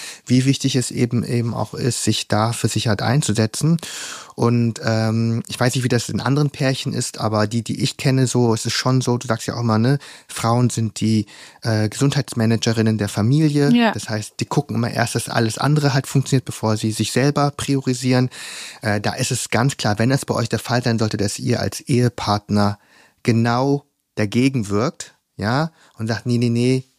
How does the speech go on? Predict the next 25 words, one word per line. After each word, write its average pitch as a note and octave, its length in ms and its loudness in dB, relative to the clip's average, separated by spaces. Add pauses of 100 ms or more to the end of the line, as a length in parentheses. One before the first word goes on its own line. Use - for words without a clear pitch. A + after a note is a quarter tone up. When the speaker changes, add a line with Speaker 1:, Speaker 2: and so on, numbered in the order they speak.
(160)
Speaker 1:
äh, G#2+ 300 -4
Lieblingsschatz, A2 840 -2
ne, B2 180 2 (420)
ähm, G#2 440 2 (420)
geh A#2+ 80 4
du C3+ 140 0
doch A#2 160 2
als A2 120 -4
erstes, A2+ 320 -2
weil G#2+ 100 -2
das G#2+ 140 -2
ist G#2 200 -4
dann G2+ 140 2
auch - 360 -4 (240)
total G#2+ 420 0
wichtig A2 400 0
und G2+ 340 2 (500)
da G#2+ 200 2
einfach G#2+ 280 -2
einen F#2 100 -2
Blick - 180 -6
für - 140 -8
zu G2 180 -6
haben. G2 240 0 (260)
Speaker 2:
Voll. G#3+ 540 0